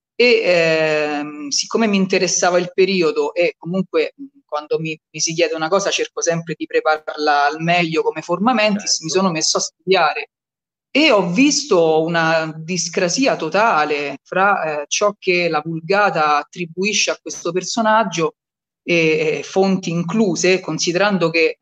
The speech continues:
Speaker 1: neanche il novanta per cento, ma il cento per cento delle fonti che noi abbiamo su questo personaggio sono di parte, intendo le fonti letterarie. Quello che non è di parte sono le fonti archeologiche e le deduzioni logiche,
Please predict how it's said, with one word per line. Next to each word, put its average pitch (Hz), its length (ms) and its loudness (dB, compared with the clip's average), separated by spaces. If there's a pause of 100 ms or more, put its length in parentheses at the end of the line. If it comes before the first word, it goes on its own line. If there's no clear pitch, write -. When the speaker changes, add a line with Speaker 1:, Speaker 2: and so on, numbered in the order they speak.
(140)
Speaker 1:
neanche 190 400 0
il 165 60 -2
novanta 160 420 -2
per 156 120 -2
cento, 160 360 -4
ma 160 100 -2
il - 160 -16
cento 190 580 0
per 151 160 -4
cento 160 460 -2
delle 156 220 -2
fonti 180 420 -2
che 156 120 -4
noi 170 260 0
abbiamo 170 600 0 (200)
su - 200 -6
questo 180 300 0
personaggio 170 840 0
sono 233 540 2
di 165 120 -6
parte, - 600 -2 (360)
intendo 170 440 -2
le 160 80 0
fonti 175 340 -2
letterarie. 147 760 -2 (340)
Quello 247 260 2
che 190 100 0
non 202 160 2
è 226 80 4
di 220 140 2
parte 196 380 0
sono 180 200 -2
le 208 100 0
fonti 196 320 -4
archeologiche 147 840 -2 (500)
e 240 120 4
le 247 160 4
deduzioni 190 840 0
logiche, 156 680 -4